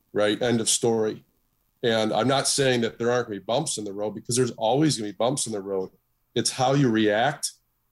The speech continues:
right, to the, to the circumstances and consequences,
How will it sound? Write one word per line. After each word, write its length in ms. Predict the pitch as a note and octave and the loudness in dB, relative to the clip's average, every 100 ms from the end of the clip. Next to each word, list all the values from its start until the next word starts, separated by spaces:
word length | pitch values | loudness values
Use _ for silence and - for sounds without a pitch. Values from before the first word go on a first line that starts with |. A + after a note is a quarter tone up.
| _ _ _ _ _ | _ _ _ _ _
right, 400 | A#2 A#2+ D3 - | 0 2 2 -2
to 80 | B2 | -4
the, 180 | G#2+ G#2+ | -2 -2
to 220 | - A#2 | -4 -2
the 80 | G#2 | 0
circumstances 960 | - C3+ C3+ A#2 - A#2+ A#2+ A#2 A#2 | 2 0 0 -4 -2 2 2 0 -4
and 140 | G2+ - | -6 -4
consequences, 960 | A2+ A#2+ - - F2 E2+ F2+ G2 - | 0 0 -4 -6 -10 -8 -8 -6 -8